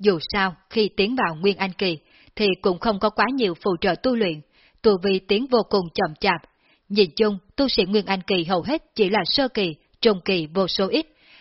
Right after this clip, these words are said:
có thể thấy việc đột phá chướng ngại khó khăn như thế nào. Bởi vậy, mặc kệ phương pháp này đúng hay sai, ta vẫn phải thử một lần."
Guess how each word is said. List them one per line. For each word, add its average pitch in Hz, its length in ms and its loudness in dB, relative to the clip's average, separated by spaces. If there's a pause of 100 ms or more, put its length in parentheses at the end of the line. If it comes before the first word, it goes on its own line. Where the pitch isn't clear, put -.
(140)
có 294 100 2
thể 247 120 0 (120)
thấy 208 140 0 (260)
việc 196 220 2
đột 196 220 0
phá 214 260 -2
chướng 240 180 0
ngại 180 180 -2
khó 208 240 -2
khăn 202 260 -6
như 190 140 0
thế 240 180 -6
nào. 175 240 -4 (460)
Bởi 196 200 4
vậy, 196 140 0 (300)
mặc 220 220 2
kệ 196 120 4
phương 214 220 0
pháp - 160 -2
này 190 320 -2
đúng 196 140 0
hay 247 160 -2
sai, 202 280 -2 (280)
ta 262 100 2
vẫn 208 200 0
phải 180 180 -2
thử 190 160 -2
một 196 220 -2
lần." 180 160 -2